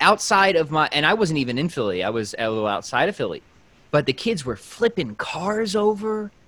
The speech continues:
setting stuff on fire. Like, I'm like, "What, what did I, what did I come to here?" Like, I thought they were supposed to be happy.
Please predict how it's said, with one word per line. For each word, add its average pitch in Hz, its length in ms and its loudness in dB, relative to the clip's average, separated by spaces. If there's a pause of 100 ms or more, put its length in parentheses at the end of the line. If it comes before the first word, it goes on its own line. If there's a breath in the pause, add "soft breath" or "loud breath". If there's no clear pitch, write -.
(140)
setting 202 440 -2
stuff 165 300 -2
on 113 140 -12
fire. - 400 -12
Like, 165 340 -2
I'm 190 140 0
like, 165 200 0 (100)
"What, 196 340 -2
what 247 280 -4
did 208 140 -2
I, 151 300 -4 (140)
what 254 180 -4
did 226 100 0
I 151 160 -4
come 254 320 -4
to 160 180 -2
here?" 135 180 0
Like, 139 180 2 (200 soft breath)
I - 100 0
thought 214 240 6
they 170 120 4
were 165 80 2
supposed 170 320 -2
to 185 60 -8
be 208 140 -2
happy. 294 600 -2